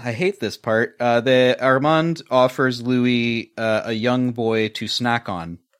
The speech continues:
This is where they cross that line where clearly it's like, okay, this is about, like, vampirism is about sex, and here you're just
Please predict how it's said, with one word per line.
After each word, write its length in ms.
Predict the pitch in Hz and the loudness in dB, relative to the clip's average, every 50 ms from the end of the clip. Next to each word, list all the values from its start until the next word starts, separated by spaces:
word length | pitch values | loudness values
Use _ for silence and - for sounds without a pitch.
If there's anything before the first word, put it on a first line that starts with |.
| _ _ _ _ _ _ _ _ _ _ _ _ _ _ _ _ _ _ _ _ _ _ - | _ _ _ _ _ _ _ _ _ _ _ _ _ _ _ _ _ _ _ _ _ _ -10
This 380 | 156 139 226 311 349 - - 277 | 0 2 4 4 4 4 2 2
is 140 | 220 - | 0 4
where 240 | 190 202 196 196 185 | 4 6 6 6 6
they 140 | 170 151 131 | 4 2 2
cross 420 | - - 180 175 180 175 170 - | 2 4 4 6 6 4 4 2
that 280 | - 165 151 143 127 - | 2 4 4 4 2 2
line 460 | 131 131 123 120 117 107 104 101 104 | 2 2 4 4 4 2 0 -2 -2
where 180 | 107 107 104 107 | 0 0 0 -2
clearly 580 | - - - 151 156 151 151 156 151 151 139 | -4 -4 -2 0 2 2 2 2 2 2 2
it's 180 | 135 135 - - | 2 0 2 2
like, 180 | 127 123 120 127 | 2 2 2 2
okay, 300 | 120 117 - 135 120 113 | 0 0 0 0 0 0
this 260 | 110 120 113 - 117 | 0 -2 -4 -4 -6
is 140 | 107 - 117 | -6 -8 -4
about, 380 | 98 120 107 107 104 98 - _ _ _ _ _ - | 0 0 2 2 0 -2 -6 _ _ _ _ _ -8
like, 220 | 131 123 110 87 | -6 -4 -4 -2
vampirism 580 | 107 131 131 135 131 135 127 120 117 117 117 110 | -2 -2 -2 -2 0 0 -2 -2 -2 -2 -4 -4
is 160 | 110 101 110 | -6 -6 -8
about 380 | 101 - 110 107 104 92 - - | -6 -2 -2 -2 -2 -2 -4 -6
sex, 720 | - - - 113 95 92 90 - - - - - - - _ _ _ _ _ _ _ _ | -6 -2 0 0 0 0 -2 -6 -8 -6 -6 -6 -6 -8 _ _ _ _ _ _ _ _
and 200 | - 117 113 113 113 | -6 -6 -6 -6 -6
here 240 | - 135 127 120 120 | -2 0 0 0 0
you're 140 | 113 117 113 | 0 -2 -4
just 240 | 117 107 - - | -6 -8 -8 -10